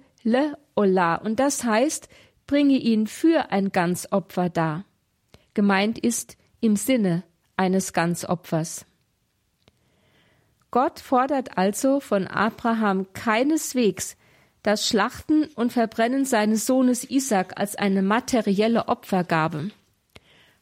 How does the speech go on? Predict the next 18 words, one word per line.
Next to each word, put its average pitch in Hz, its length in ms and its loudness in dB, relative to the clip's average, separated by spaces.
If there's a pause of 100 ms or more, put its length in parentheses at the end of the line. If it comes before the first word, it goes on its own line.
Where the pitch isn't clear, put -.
(140)
Außerdem 240 720 0 (300)
fehlt 269 400 0
ja 226 160 2
auch 202 180 0
jede 233 480 0
Adressatenangabe. 196 1500 0
Das 220 220 0
heißt, 226 220 2
es - 200 -4
wird 269 220 0
nicht - 240 0
gesagt, 220 640 0 (280)
dass 208 240 -2
Abraham 240 880 0
Isaak 220 600 0
ihm, 190 360 2 (440)
nämlich 202 420 0
Gott - 340 -2